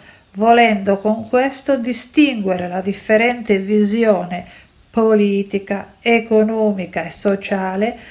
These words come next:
tra noi e la lista e il momento. Dunque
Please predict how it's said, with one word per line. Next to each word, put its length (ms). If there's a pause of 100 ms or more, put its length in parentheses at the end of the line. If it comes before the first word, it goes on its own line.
(340)
tra 240
noi 720 (320)
e 180
la 140
lista 640
e 160
il 140
momento. 840 (480)
Dunque 680